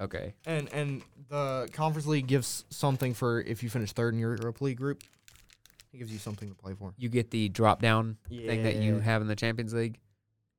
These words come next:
Speaker 1: to the
Speaker 2: Uh,
Speaker 1: Europa League?
Speaker 2: so, a team that has qualified, their season's done, actually,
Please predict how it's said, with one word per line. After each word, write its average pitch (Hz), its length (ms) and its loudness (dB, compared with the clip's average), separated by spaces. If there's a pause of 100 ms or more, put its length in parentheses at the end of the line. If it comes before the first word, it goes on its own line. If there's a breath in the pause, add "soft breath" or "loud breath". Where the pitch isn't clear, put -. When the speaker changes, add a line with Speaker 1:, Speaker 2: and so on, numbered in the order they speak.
Speaker 1:
to - 80 -2
the 113 80 2
Speaker 2:
Uh, 123 120 2
Speaker 1:
Europa 120 200 0
League? 120 140 0
Speaker 2:
so, 120 380 -4 (680)
a 127 100 -12
team 180 280 -8
that 185 100 -6
has 127 240 -10 (160)
qualified, 147 600 -6 (480)
their 120 140 -16
season's 113 400 -18 (240)
done, 110 220 -12
actually, 90 400 -16